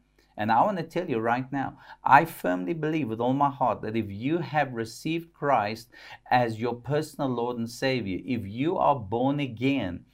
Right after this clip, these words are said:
you cannot be the same person. You just cannot be the same person. Something inside of you changes.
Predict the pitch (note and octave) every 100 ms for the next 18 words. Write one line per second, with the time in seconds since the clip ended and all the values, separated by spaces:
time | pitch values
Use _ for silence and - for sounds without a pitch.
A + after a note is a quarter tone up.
0 | _ - G#2 C3+ C3+ - E3 G#3 A#2+ G#2+
1 | G#2 F#2+ C3 A2+ G2+ G#2+ A#2 - A#2+ B2
2 | A#2+ D3 D#3+ - - _ - B2+ A2 C#3
3 | D3 - D3 D3 C#3+ C#3 C#3+ C#3 C#3 C#3+
4 | D3 D3 E3+ E3 - - - - - -
5 | - D3+ E3+ - D3+ A#2+ A#2+ - C3+ C#3+
6 | C#3 C#3+ D3 - E3 F3 C3+ F2 C#2